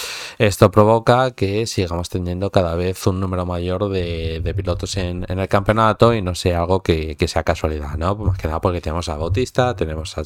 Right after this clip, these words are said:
a Vierge, tenemos a Lecuona, tenemos, eh, como bien digo, a, a Tito,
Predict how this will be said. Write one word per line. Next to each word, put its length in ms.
a 100
Vierge, 460
tenemos 340
a 40
Lecuona, 580
tenemos, 460
eh, 340
como 200
bien 160
digo, 240
a, 380
a 80
Tito, 400